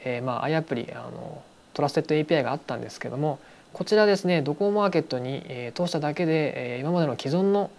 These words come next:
トラステッドエーピーアイが使えるようになったわけではございません。というのも、こちら既存のトラステッドエーピーアイはiモードサーバーに登録された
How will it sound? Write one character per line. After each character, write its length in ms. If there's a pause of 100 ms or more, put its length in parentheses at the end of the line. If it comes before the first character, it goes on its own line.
(140)
ト 80
ラ 80
ス 160 (380)
テ 100
ッ 80
ド 80
エ 60
ー 100
ピ 120
ー 40
ア 40
イ 40
が 100
使 240
え 40
る 60
よ 80
う 20
に 60
な 40
っ 40
た 100
わ 80
け 60
で 60
は 80
ご 100
ざ 120
い 60
ま 100
せ 140
ん。 80 (2000)
と 80
い 40
う 40
の 60
も、 140
こ 120
ち 100
ら 140
既 120
存 140
の 80
ト 60
ラ 80
ス 60
テ 60
ッ 80
ド 60
エ 40
ー 40
ピ 140
ー 80
ア 20
イ 60
は 240
i 140
モ 120
ー 60
ド 80
サ 180
ー 60
バ 140
ー 0
に 80
登 200
録 160
さ 120
れ 60
た 200